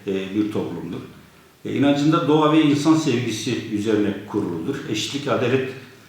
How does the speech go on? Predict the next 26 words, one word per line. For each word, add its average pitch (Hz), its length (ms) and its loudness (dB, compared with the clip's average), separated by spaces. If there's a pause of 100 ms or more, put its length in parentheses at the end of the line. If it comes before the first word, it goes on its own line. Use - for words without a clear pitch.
(200)
özgürlük, 120 560 4 (360)
e, 101 80 0
üzerine 120 680 0
kuruludur. 104 460 -2 (680)
E, 107 60 -12 (400)
bu 151 400 4
amaçla, 127 580 0 (540)
e, 127 60 -6 (580)
bu 156 160 4
vakfın, 143 400 4 (760)
e, 98 160 -4
kuruluşunun 147 760 4
engellenmesi, 127 840 4 (640)
e, 135 40 -8 (200)
büyük 165 260 4
bir 185 280 -2
haksızlıktır. 185 600 0 (800)
E, 98 180 0
tabii 147 320 2
ki - 60 0
sistem 175 500 0
tarihiyle, 175 480 4
kendi - 340 4
tarihiyle 160 280 2
yüzleşmek 160 500 2
istemiyor. 185 500 2